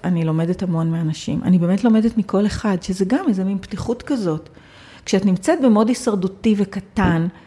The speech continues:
אז את באמת חושבת על הצרכים המיידיים, על הרגע הבא, ו-, ואת עסוקה בזה, ואין לך זמן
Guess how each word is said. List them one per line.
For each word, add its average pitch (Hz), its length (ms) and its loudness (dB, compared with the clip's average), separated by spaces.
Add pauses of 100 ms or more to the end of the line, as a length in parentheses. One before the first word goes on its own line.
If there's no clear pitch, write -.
(160)
אז 202 120 -4
את 175 60 -2
באמת 185 360 0
חושבת 208 720 -2 (220)
על 175 140 -6
הצרכים 170 580 -2
המיידיים, 214 760 4 (340)
על 170 160 0
הרגע 214 460 2
הבא, 190 520 0 (380)
ו-, 180 140 -4 (120)
ואת 180 420 -4
עסוקה - 520 -4
בזה, 208 500 0
ואין 233 340 2
לך 269 140 0
זמן 240 440 -2